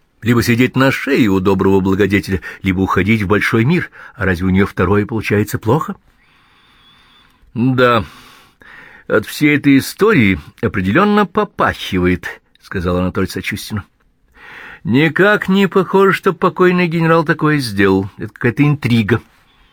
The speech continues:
Ольга сердито бросила: «Я совершенно уверена, что купчая подделана, только доказать этого нельзя.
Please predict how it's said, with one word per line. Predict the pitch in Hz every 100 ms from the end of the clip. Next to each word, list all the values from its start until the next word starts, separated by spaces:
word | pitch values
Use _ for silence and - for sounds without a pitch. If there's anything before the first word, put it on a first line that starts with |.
| _ _ _ _ _ -
Ольга | 95 101 107
сердито | - 98 101 117
бросила: | 95 98 - 95 - - - - -
«Я | 131
совершенно | - 127 131 - 160 147 139
уверена, | 139 156 101 90
что | - 98
купчая | - 180 - - 143
подделана, | 135 - 131 123 101 113 92 90
только | 90 104 107 - -
доказать | 104 113 113 104 104 -
этого | 101
нельзя. | 92 95 87